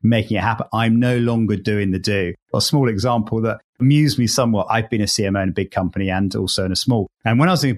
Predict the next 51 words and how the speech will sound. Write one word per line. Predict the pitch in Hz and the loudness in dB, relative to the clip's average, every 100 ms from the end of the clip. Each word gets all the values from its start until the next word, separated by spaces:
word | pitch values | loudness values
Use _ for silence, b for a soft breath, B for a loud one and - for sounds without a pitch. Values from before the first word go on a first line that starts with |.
| - - | -6 -4
C | - | 0
M | 123 | 2
O | 107 | 2
in | |
a | 98 | 0
small | - 117 | 0 -2
company, | 110 113 98 | 0 -2 0
I | 101 | -2
was | 95 | 0
on | 92 | -2
the | |
board. | 82 110 101 87 - _ _ | 0 0 0 -2 -6 _ _
And | 107 | 2
I | |
remember | 120 160 147 | 4 4 2
going | 117 107 | 0 0
along | 101 | 0
with | 98 95 | -2 0
my | 101 | 0
notes, | 104 101 98 - | 2 0 0 0
"Oh, | 113 | 0
here's | 127 123 - | 2 0 0
my | 107 101 101 | 0 0 -4
Twitter | - 110 - | -4 -4 -2
numbers | 98 95 92 95 90 | -2 0 -2 -2 -2
and | 98 | 0
here's | 117 110 | 0 0
my | 104 101 | -2 -2
latest | 107 101 95 | -2 -4 -6
design | - 98 107 98 92 | -4 -2 -2 -2 -2
for | - | -4
a | 104 | -4
new | 101 98 | -2 -4
product | 110 104 | -4 -4
we're | 104 | -4
gonna | 107 101 | -4 -2
launch. | 101 95 101 - | -2 -2 -6 -4
And, | 101 92 _ _ | -4 -6 _ _
you | 113 | 0
know, | 101 | 2
here's | 123 113 | 0 0
my | 117 | -2
clever | 107 - 117 104 | -2 -2 -2 0
strap | - - 123 - | -2 -2 -4 -4
line | 104 98 | -4 -2
that | 104 | -2
I | 104 | -2
just | 107 101 | -2 -4
come | 117 | -2
up | 127 139 | -2 0
with." | 113 | -4